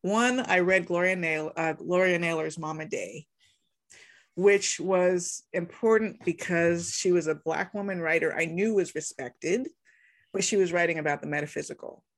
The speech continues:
And I had never encountered that before as an adult. I was like, "Oh, so wait, that's, she's allowed to do that? She can just write her, her bliss and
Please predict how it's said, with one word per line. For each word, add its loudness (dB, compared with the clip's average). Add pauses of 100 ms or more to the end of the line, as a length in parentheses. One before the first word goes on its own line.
(180)
And 2
I 4
had 2
never -2
encountered -6
that -8
before -14
as -2
an -6
adult. -8
I -2
was -4
like, -4
"Oh, -2 (100)
so -2
wait, 0
that's, -4 (720)
she's -6
allowed 0
to -6
do 2
that? 0
She -8
can -8
just -2
write 0 (240)
her, -2 (240)
her -6
bliss 0
and -2